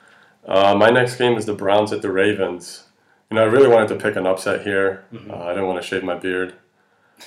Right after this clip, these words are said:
Speaker 2: <laughs>
Speaker 1: but I just keep seeing, uh, tweets about this guy's hurt for the Ravens, that guy's hurt. Like, their whole secondary is pretty much out. So, uh, yeah. Did I say Raven?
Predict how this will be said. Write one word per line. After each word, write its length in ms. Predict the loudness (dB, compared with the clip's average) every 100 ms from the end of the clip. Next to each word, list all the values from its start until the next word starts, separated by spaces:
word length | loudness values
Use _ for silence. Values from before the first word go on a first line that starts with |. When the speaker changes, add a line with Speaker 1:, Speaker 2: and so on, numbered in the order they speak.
| -16
Speaker 2:
<laughs> 140 | -10
Speaker 1:
but 560 | 0 4 4 2 -2 -16 _ _ _ _ -8
I 60 | -6
just 200 | -6 -8
keep 200 | -8 -6
seeing, 480 | -2 0 0 0
uh, 220 | 0 0 -4
tweets 720 | -10 -8 -8 -8 -10 -12 -14 _ _ -10
about 800 | -8 0 2 2 0 -2 -6 -16 _ -10
this 140 | -8
guy's 260 | -2 -2 -2
hurt 180 | -4 -8
for 100 | -6
the 60 |
Ravens, 460 | -4 -2 -2 -4 0
that 200 | -2 -2
guy's 240 | -6 -6 -6
hurt. 420 | -2 -2 -4 -10 _ _ _ -12
Like, 120 | -2
their 180 | 0 0
whole 200 | 0 -2
secondary 600 | -2 -4 -2 -4 -2 -4
is 80 | -6
pretty 200 | -8 -6
much 240 | -6 -4
out. 360 | -2 -2 -6 -14 _ _ _ _ _ _
So, 580 | -14 -6 -4 -2 -4 -2
uh, 420 | -2 -4 -6 -10 -20 _ _ _ _ -16
yeah. 120 | -14 -14 -18 _ -8
Did 100 | -6
I 40 |
say 140 | -2 0
Raven? 440 | 0 -2 -6